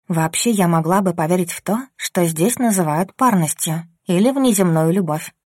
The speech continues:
или ещё во что-то подобное. Но неудачный опыт собственного брака и обрывки информации о Караните говорили не в пользу великой любви. Если сложить два плюс два, выходило, что у Маркуса уже был шанс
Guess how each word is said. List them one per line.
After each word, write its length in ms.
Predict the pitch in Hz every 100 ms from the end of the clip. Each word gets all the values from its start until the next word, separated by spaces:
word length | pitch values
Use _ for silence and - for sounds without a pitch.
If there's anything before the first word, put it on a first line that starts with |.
| _ _
или 180 | - 202
ещё 340 | 202 220 - 285
во 120 | 180
что-то 280 | - 175 165
подобное. 680 | 180 175 160 156 151 160 - _ -
Но 160 | 180 170
неудачный 680 | 170 165 165 208 - 170
опыт 280 | 165 202 180
собственного 600 | - 196 - 185 165 156
брака 500 | 151 170 214 180 160 -
и 80 | 185
обрывки 460 | 175 170 202 208 190
информации 640 | 170 175 170 175 214 -
о 40 | 170
Караните 680 | 175 160 190 247 196 160 - -
говорили 500 | 175 165 160 165 170
не 160 | 190
в 100 | 247
пользу 380 | - 214 156 160
великой 420 | 151 151 190 233
любви. 440 | 240 233 151 156 - _ _ _ _ _
Если 400 | 160 156 208 202
сложить 420 | 185 180 156 165
два 200 | 190 160
плюс 220 | 151 156 143
два, 360 | 139 143 180 -
выходило, 560 | 170 170 175 156 165 156
что 240 | - 156
у 80 | 147
Маркуса 640 | 160 208 196 - 147 156 _
уже 300 | 196 170 185
был 240 | 185 170 143
шанс 460 | - 202 233 -